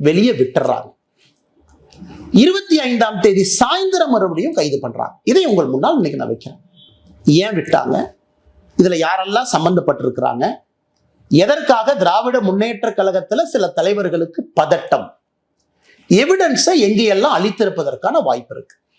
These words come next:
இன்னைக்கு உங்கள் முன்னால் நான் பேசுவதற்காக இந்த பேப்பரையும் பயன்படுத்துறேன். காரணம், நான் பேசக்கூடிய விஷயத்தை தெளிவா அவங்ககிட்ட சொல்லணும்.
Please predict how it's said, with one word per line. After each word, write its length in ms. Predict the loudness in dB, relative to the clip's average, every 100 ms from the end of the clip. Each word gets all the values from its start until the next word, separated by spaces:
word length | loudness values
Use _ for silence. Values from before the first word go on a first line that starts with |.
| _ _ _ _ -14 -10 -8 -2 2
இன்னைக்கு 340 | 2 2 0 0 -2 -2 -2 0
உங்கள் 220 | 0 0
முன்னால் 300 | 0 0 0
நான் 140 | -2 -2
பேசுவதற்காக 600 | -4 -4 -4 -4 -4 -4 -6
இந்த 140 | -4 -4 -4 -8 -14 -10 -4
பேப்பரையும் 420 | -2 -2 -4 -2
பயன்படுத்துறேன். 580 | -4 -4 -6 -4 -6 -2
காரணம், 320 | -2 -2 -6
நான் 160 | -6 -2
பேசக்கூடிய 400 | -2 -2 -4 -4 -6
விஷயத்தை 320 | -6 -6 -4 -4
தெளிவா 200 | 0 0
அவங்ககிட்ட 360 | 0 -4 -6 -2
சொல்லணும். 340 | 0 0 -2